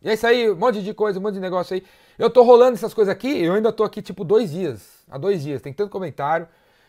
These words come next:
que eu tô em dois dias. No, dois, eu voltei dois dias ainda.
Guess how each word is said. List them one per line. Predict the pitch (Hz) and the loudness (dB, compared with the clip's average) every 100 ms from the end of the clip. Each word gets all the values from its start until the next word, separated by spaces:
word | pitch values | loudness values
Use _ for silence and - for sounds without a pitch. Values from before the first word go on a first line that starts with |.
| _ | _
que | 151 | -12
eu | |
tô | 131 - 151 151 135 123 113 | -12 -4 0 0 0 -4 -8
em | 123 | -4
dois | 127 170 147 | 0 2 0
dias. | 127 165 131 | -2 0 -2
No, | 120 110 107 110 | -4 -12 -12 -6
dois, | 135 196 | 2 2
eu | 156 | 2
voltei | 165 190 170 | -2 -2 4
dois | 220 202 | 4 4
dias | 180 180 131 | 0 -2 -2
ainda. | 123 110 92 | -8 -12 -16